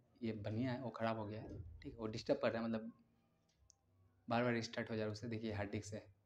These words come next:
यानी जो कंप्यूटर का जो, मोबाइल का जो मेमोरी देखते हैं ब्लैक कलर का छोटा रहता है, ये कंप्यूटर का देखिए मेमोरी है, स्टोरेज डिवाइस ये एचडीडी, जिसको हार्ड डिस्क बोलते हैं, देखिए लिखा हुआ है एचडीडी, हार्ड डिस्क है, स्टोरेज डिवाइस, ये सीगेट कंपनी का है,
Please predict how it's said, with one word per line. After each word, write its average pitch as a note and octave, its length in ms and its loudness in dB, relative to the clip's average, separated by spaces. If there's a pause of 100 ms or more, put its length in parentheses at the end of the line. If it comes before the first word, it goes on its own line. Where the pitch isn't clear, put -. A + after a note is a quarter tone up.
(340)
यानी A#2+ 160 4
जो B2 140 2
कंप्यूटर C3+ 380 2
का C#3+ 100 6
जो, C#3 100 2 (140)
मोबाइल B2+ 280 6
का D3 100 4
जो C#3+ 100 6
मेमोरी C3+ 280 6
देखते C3+ 240 2
हैं A#2 100 0
ब्लैक A#2+ 220 4
कलर C3 160 0
का B2 120 -6
छोटा B2 240 -2
रहता B2 240 -2
है, C3+ 100 -14 (380)
ये A#2 100 0
कंप्यूटर A2 460 -4
का G#2+ 120 -4
देखिए G2+ 340 -12 (260)
मेमोरी G#2 340 -2
है, G#2+ 140 -8 (440)
स्टोरेज B2+ 360 0
डिवाइस B2 260 0
ये G#2+ 240 0
एचडीडी, G#2+ 380 -2 (140)
जिसको A2 220 -8
हार्ड G#2 140 -2
डिस्क A2 180 2
बोलते G2+ 220 -2
हैं, G#2 40 -2
देखिए G#2+ 220 -2
लिखा G#2+ 180 -4
हुआ A2+ 100 0
है G#2+ 140 -4
एचडीडी, G2+ 380 -8 (840)
हार्ड A2 200 2
डिस्क A2+ 260 -2
है, G2+ 60 -2
स्टोरेज G#2+ 360 -2
डिवाइस, G2+ 300 -4 (220)
ये A2+ 60 -12
सीगेट A2+ 280 0
कंपनी G#2 360 -4
का G#2+ 80 -2
है, G#2+ 180 -8